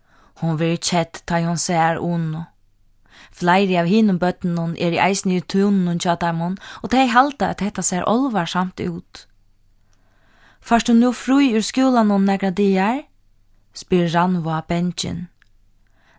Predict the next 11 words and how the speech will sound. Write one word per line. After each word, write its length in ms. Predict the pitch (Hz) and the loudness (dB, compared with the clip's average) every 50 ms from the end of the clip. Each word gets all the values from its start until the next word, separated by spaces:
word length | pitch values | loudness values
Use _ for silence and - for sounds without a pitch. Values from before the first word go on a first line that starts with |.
| _ | _
«Nei, 320 | - - 71 92 123 143 151 | -8 -4 -2 0 0 0 0
nei, 440 | 151 123 123 107 71 101 147 143 - _ - _ _ - | -2 -2 -2 -2 -4 -4 -8 -12 -16 _ -20 _ _ -6
Una 380 | - 220 247 254 240 220 202 208 | -4 -2 0 0 2 2 2 0
skal 220 | - - 202 196 - | 2 0 0 2 4
bara 240 | 202 208 208 202 | 4 4 4 4
halda 180 | 214 214 214 220 | 2 2 0 -2
frí 380 | - - 208 214 214 214 208 - | -2 -2 0 0 0 0 0 0
ein 300 | - 190 208 214 220 208 185 - | 0 2 2 2 0 0 -2 -2
dag 260 | 160 151 139 139 156 | -4 -2 -2 -2 -2
ella 120 | 175 202 202 | -2 -2 -4
tveir», 640 | - - 180 147 135 135 143 156 175 - - - | -2 0 0 2 2 0 -2 -6 -10 -12 -12 -14